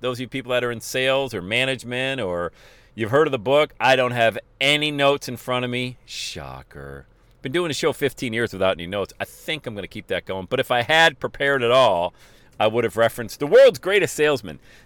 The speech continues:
Uh, or was it a movie? It might have been a movie. Pete, uh, P T Barnum. There it is. We're thinking on the fly here inside Saturday Nation. P T Barnum.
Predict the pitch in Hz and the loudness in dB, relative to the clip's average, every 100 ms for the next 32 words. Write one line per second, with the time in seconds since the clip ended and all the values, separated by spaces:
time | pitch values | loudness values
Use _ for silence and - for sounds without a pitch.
0 | - - 110 170 247 262 254 185 262 117 | -14 -8 -2 2 2 2 0 -2 -4 -6
1 | - 202 320 208 180 202 - 277 - _ | -10 -8 -6 -6 -6 -8 -6 -6 -6 _
2 | _ - 196 - - 165 226 214 285 349 | _ -8 -8 -8 -10 -8 -6 -2 -2 -4
3 | - _ - 196 277 180 - - - - | -12 _ 2 8 8 6 0 -20 -20 -20
4 | - 120 - 180 175 165 151 156 156 185 | -6 -2 2 4 4 2 0 2 6 6
5 | 165 143 131 120 127 113 - 131 117 110 | 4 2 0 0 2 2 0 2 2 2
6 | 101 101 101 107 - 147 139 117 110 82 | -2 -6 -8 -8 -4 -4 -2 0 2 0